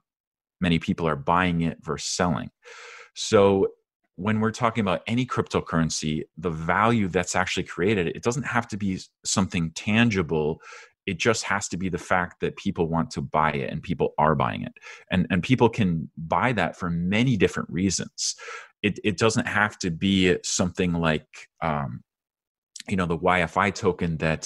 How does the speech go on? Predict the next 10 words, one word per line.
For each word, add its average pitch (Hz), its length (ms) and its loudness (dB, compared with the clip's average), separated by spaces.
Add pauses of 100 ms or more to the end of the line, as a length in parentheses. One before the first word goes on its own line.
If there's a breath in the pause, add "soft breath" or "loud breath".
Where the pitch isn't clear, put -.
that 82 200 2
lends 90 640 2 (240)
big 90 240 0
pots - 300 0
of 82 60 2
money 87 440 0
out 90 280 0
to - 120 -8
different - 280 -6
protocols 101 580 4